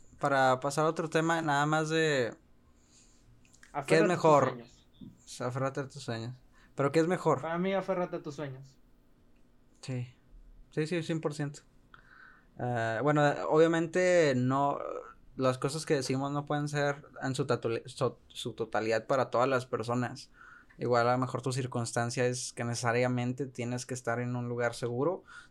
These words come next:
Speaker 1: donde consigas el dinero que necesitas para salir adelante. Igual en ese caso, pues está bien.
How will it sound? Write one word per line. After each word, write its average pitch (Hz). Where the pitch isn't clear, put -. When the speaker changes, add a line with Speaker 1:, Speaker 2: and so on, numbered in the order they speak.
Speaker 1:
donde 120
consigas 120
el 127
dinero 113
que -
necesitas 120
para 113
salir 110
adelante. 107
Igual 120
en 143
ese 147
caso, 143
pues 113
está 117
bien. 123